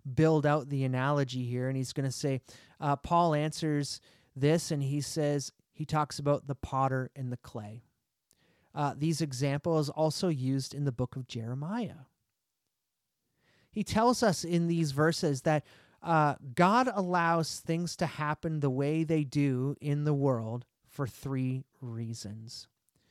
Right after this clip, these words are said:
He says in verse twenty-one, "Or does not the potter have the right over the clay to make from the same lump one vessel, vessel for honorable use and another for common use?"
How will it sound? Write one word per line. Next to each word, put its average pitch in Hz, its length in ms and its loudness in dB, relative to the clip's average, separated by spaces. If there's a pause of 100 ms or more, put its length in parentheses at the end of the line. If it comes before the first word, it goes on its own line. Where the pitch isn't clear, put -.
(440)
He 165 100 -4
says 160 260 2
in 165 120 0
verse 156 180 2
twenty-one, 151 500 -2
"Or 156 120 -2
does 165 200 0
not 226 220 -2
the - 80 -8
potter 131 640 -2
have 151 240 -4
the 143 100 -2
right 131 720 -2 (320)
over 127 280 -4
the 131 100 -8
clay 123 520 -6 (880)
to 156 380 2
make 143 520 0 (100)
from 143 220 -4
the 135 100 -4
same 220 540 -2
lump 120 320 -4
one 151 440 -2
vessel, 127 680 -2
vessel 139 480 -4
for - 320 -8
honorable 147 640 -4
use 131 460 -6 (480)
and 156 160 -4
another 123 500 -6 (140)
for - 240 -10
common 151 760 -6 (140)
use?" - 640 -12